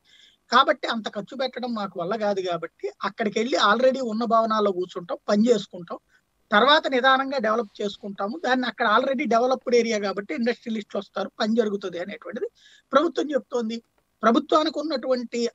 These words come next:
ఆప్షన్ అది చెప్తోంది. లేదు, నువ్వు ఖచ్చితంగా ఇంతకు ముందు ఉన్నటువంటి ముఖ్యమంత్రి గారు చెప్పారు కాబట్టి నువ్వు అక్కడే చెయ్యాలి అనేటట్టయితే కనుక కర్నూలు నుండి రాజధాని మారకూడదు కదా. కర్నూలు నుంచి హైదరాబాద్కి రాజధాని మారినప్పుడు ఎక్కడ జరిగింది అది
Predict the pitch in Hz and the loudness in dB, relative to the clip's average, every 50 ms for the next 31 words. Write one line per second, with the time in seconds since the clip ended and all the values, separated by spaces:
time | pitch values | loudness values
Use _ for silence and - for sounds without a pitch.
0 | - - 240 262 - - - 330 359 302 220 220 214 226 202 - - 254 226 202 | 2 2 2 2 0 -2 -2 0 0 0 2 2 2 2 0 -2 -2 -2 -2 0
1 | 190 202 202 - _ _ _ _ _ _ - 175 185 240 294 311 359 349 359 339 | -2 -4 -6 -8 _ _ _ _ _ _ 2 4 6 6 6 6 2 -2 -8 -8
2 | 311 - - 240 208 - - 233 302 302 294 269 254 233 - 240 240 254 254 262 | -8 -8 -8 -10 -10 -12 -14 -14 -12 -10 -8 -8 -8 -8 -10 -14 -12 -12 -12 -10
3 | 262 262 262 262 240 262 254 247 240 220 - - 240 254 240 214 247 240 247 247 | -10 -12 -12 -10 -10 -10 -8 -8 -10 -12 -12 -14 -14 -12 -12 -10 -6 -4 -4 -4
4 | 208 233 233 - - 247 233 220 226 233 254 247 - 220 202 - - 247 254 262 | -4 -6 -8 -6 -6 -8 -6 -6 -6 -8 -8 -10 -10 -10 -10 -10 -4 0 0 0
5 | 220 240 233 220 220 226 208 202 196 185 170 - 151 151 - _ _ _ - 175 | 2 0 -2 -2 -2 -4 -4 -4 -4 -4 -6 -8 -12 -16 -20 _ _ _ -20 -20
6 | - 165 156 165 180 180 - 339 - _ _ _ _ _ _ _ - 240 254 320 | -20 -20 -18 -18 -14 -12 -10 -10 -12 _ _ _ _ _ _ _ 0 2 2 2
7 | 349 359 370 349 339 339 311 339 302 269 262 285 294 262 311 302 277 247 247 285 | 2 -2 -4 -4 -4 -4 -4 -4 -4 -4 -2 -4 -2 -2 -4 -4 -4 -2 -2 0
8 | 311 285 277 254 233 202 196 208 254 302 285 - - 214 214 254 269 269 269 285 | 0 2 2 0 0 -2 -4 -4 -4 -6 -6 -6 -6 -6 -6 -4 -4 -6 -6 -8
9 | 285 _ - 285 247 233 233 262 269 262 269 262 247 254 240 233 226 233 247 226 | -16 _ -4 0 0 2 2 2 2 2 4 2 2 0 -2 0 0 0 0 2
10 | 254 254 262 233 226 226 233 240 247 247 220 - 233 240 208 196 - - 233 254 | 2 0 0 0 -2 -2 -2 -2 -4 -4 -6 -6 -6 -4 -4 -4 -4 -2 -2 0
11 | 247 240 240 240 226 233 233 240 226 220 240 240 | 0 0 0 -2 -2 -4 -4 -4 -4 -6 -6 -8